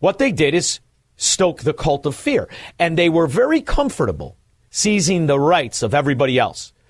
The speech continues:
because they knew what's best. Now, it's an unmitigated failure, but we're not gonna talk about that. We're gonna talk about how righteous it is from the American perspective to make certain we go into World War Two.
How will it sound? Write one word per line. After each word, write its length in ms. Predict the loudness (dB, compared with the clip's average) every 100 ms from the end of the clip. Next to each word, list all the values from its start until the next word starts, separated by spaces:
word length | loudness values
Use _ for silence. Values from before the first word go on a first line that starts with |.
| -8
because 280 | -2 -2 2
they 180 | 2 2
knew 160 | 2
what's 200 | 2 2
best. 280 | 2 0 0 -10 -6
Now, 180 | 0 2
it's 160 | 2 2
an 100 | 2
unmitigated 680 | 2 2 0 2 0 0 -2
failure, 520 | 2 4 2 -2 -6 _ _ _ _ _
but 160 | -4 0
we're 140 | 2
not 180 | 2 0
gonna 160 | -2 -2
talk 300 | 0 0 2
about 200 | 0 0
that. 140 | 0
We're 160 | 0 0
gonna 160 | 0
talk 320 | 0 0 0
about 240 | 2 2 2
how 140 | 2
righteous 500 | 4 2 2 -2 -2
it 80 | 0
is 260 | -2 -4 -16 -12 -10 -10 -4
from 180 | -2 2
the 100 | 2
American 500 | 2 4 2 2 -2
perspective 640 | -2 -2 0 0 0 -2 -4 -20 -8
to 120 | -2
make 260 | 2 2 2
certain 520 | 0 2 2 -2 -14 -20 _ -20 -6
we 140 | 0 2
go 300 | 4 4 4
into 240 | 2 0
World 280 | 2 4 4
War 200 | 2 2
Two. 260 | 0 -2